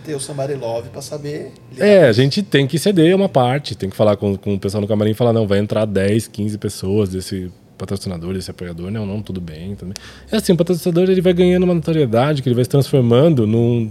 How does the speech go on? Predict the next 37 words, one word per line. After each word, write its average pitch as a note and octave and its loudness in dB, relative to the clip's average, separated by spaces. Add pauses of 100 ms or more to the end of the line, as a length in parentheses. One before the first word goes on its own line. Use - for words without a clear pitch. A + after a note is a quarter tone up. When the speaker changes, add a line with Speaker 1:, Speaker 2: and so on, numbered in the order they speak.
(140)
Speaker 2:
num C#3 0
cara D3 4
que F3 -4
ele E3+ 0
é F#3+ -2
primordial. F3 0 (920)
E G2+ 0
eles B2 0
têm D3 4
um G3 6
certo, C3+ 2
é, G2 -8
domínio B2+ 4
da A2 0
situação B2+ -2
ali A#2 0
que - -4
ele G3 -2
precisa G3 -2
comandar G#3 0
mesmo. G2 -4
Speaker 1:
Uhum. D#3 -6 (580)
Speaker 2:
Ele G#2 0
não C#3+ 4
pode C#3+ 2
servir, A#2 2
ele E2+ 0
precisa G2+ -2
comandar, C#3 4
porque - -12
se - -4
ele A2+ 0
não A#2 2
comandar, C3 2
ele C#3 0
não D#3 -2
consegue E3 0